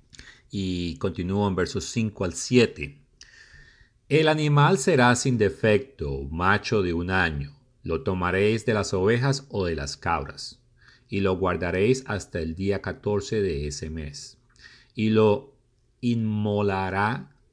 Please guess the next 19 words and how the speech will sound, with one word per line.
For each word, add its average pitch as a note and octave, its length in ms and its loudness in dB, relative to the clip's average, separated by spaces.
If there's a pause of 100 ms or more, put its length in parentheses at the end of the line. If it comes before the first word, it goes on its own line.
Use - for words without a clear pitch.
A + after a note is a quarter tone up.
toda C3+ 260 2
la C#3 160 0
congregación G2+ 680 -4
del G#2 140 -4
pueblo F2+ 520 -2
de F2 100 -4
Israel D#2+ 680 -6 (160)
entre F2 460 -6
las D#2+ 260 -8
dos E2 300 -8
tardes. D2 560 -10 (720)
Y G#2 280 -4
tomarán F2 600 0
de G#2 80 0
la A#2 140 0
sangre, D#2+ 720 -4 (320)
y G2+ 160 0
la E2+ 260 -2
pondrán G2 640 -2